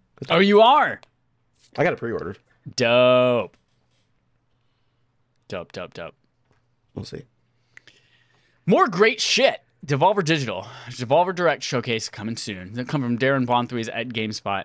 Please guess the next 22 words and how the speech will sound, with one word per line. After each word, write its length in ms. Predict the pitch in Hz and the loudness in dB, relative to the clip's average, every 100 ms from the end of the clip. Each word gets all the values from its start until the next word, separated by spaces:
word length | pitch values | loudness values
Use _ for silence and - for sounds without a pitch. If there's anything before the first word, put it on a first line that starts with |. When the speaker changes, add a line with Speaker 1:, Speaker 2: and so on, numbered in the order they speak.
| _ | _
Speaker 1:
Everyone 340 | 160 180 180 160 | -4 -2 -2 -2
knows 360 | 113 107 104 | -2 -2 -4
the 80 | 113 | -4
winner 260 | 120 151 156 | -2 0 0
of 80 | 127 | -2
E 140 | 120 | -6
three 260 | 117 104 101 | -4 -6 -6
every 160 | 107 | -6
single 240 | 113 113 107 | -6 -6 -6
year 160 | 98 | -6
is 120 | 98 98 | -8 -6
Devolver 340 | 110 101 101 | -4 -4 -6
Digital 340 | 98 90 87 | -12 -12 -12
because 280 | 87 104 107 | -12 -10 -8
they 80 | 101 | -6
have 160 | 107 98 | -6 -6
their 160 | 101 | -4
own 320 | 113 135 135 | 0 0 0
Direct 440 | 127 127 110 - - | 0 0 -2 -6 -10
that 120 | 107 | -8
is 120 | 98 - | -8 -10
just 180 | 101 | -12